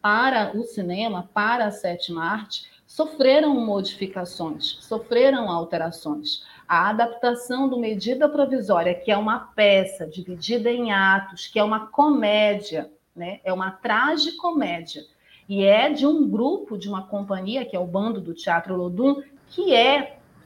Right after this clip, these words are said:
conhecido por tratar a questão racial dentro dessa base do tragicômico. Então, eles fazem as piadas, eles fazem, né, a,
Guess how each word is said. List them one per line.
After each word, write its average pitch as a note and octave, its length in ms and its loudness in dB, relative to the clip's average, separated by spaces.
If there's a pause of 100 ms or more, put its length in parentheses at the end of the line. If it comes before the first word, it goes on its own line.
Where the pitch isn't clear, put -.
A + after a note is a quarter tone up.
(420)
conhecido D#4+ 840 2
por - 300 -6
tratar C#4 680 4
a C4+ 60 -2
questão C4 500 -4
racial B3 760 -2 (100)
dentro D4+ 580 0
dessa B3 360 -4
base A3+ 540 -2
do A#3 140 -6
tragicômico. A#3+ 1120 -4
Então, G3 420 -4 (280)
eles G3 260 -6
fazem A#3 800 2
as F3 180 -4
piadas, F3+ 840 -2
eles F#3 280 -6
fazem, G3 680 -2
né, F3 360 -8
a, E3+ 340 -8